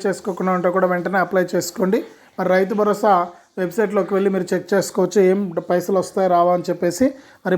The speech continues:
ప్రభుత్వం అయితే ఈ విధానాన్ని అయితే తీసుకొచ్చింది. కాబట్టి ఈ రోజు నుంచి ఈ నెల అంటే వచ్చే నెల ముప్పై వరకు కూడా పది ఎకరాల లోపు రైతులకు రైతు భరోసాను పూర్తిగా అందిస్తామని చెప్పి రాష్ట్ర ప్రభుత్వం ప్రకటించింది.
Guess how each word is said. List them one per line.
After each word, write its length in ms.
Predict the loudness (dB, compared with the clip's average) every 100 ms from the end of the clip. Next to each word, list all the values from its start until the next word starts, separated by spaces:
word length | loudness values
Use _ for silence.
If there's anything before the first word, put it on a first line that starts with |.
| 2
ప్రభుత్వం 360 | 2 2 2 0
అయితే 120 | 0 2
ఈ 40 | 4
విధానాన్ని 340 | 4 4 2
అయితే 140 | -2 -4 -4
తీసుకొచ్చింది. 640 | -4 -4 -4 -2 -2 -2 -6 _ -2
కాబట్టి 340 | 0 2 4 2 2 -10 _ _ _ _ _ _ _ 0 4
ఈ 20 | 6
రోజు 160 | 4 0
నుంచి 240 | 0 2 2 2
ఈ 40 | 0
నెల 140 | 4 4 2
అంటే 160 | 2 2
వచ్చే 180 | 2 2
నెల 120 | 2 2 0
ముప్పై 180 | 0 2
వరకు 220 | 2 0 -2
కూడా 120 | 2 2 2
పది 120 | 2
ఎకరాల 240 | 2 2 2
లోపు 140 | 2 2
రైతులకు 440 | 0 0 -4 0 -2 -2 -8 -20 -6 0
రైతు 200 | 0 2
భరోసాను 340 | 2 2 0 -2
పూర్తిగా 400 | 0 0 0 2 2
అందిస్తామని 500 | 2 0 0 0 0
చెప్పి 160 | -2 0
రాష్ట్ర 240 | 0 0 -4
ప్రభుత్వం 340 | -2 -2 -2 0
ప్రకటించింది. 540 | -2 0 -2 0 0